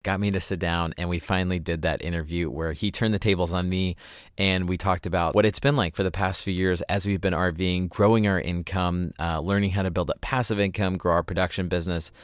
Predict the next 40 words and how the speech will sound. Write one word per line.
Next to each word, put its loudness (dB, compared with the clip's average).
and 2
what 4
it's -2
been 0
like 0
trying -2
to -6
get -4
campground -2
booking -4
off -6
the -6
ground. -4
So 0
a 2
few 0
things 2
we 0
talk 0
about 2
on -4
this -4
episode -4
is -4
how 4
I've 4
been 2
working 2
to -2
transition 0
our -2
business -2
from -2
client-based 0
work 4
to -4
more 0
passive 0
income -2
streams, -2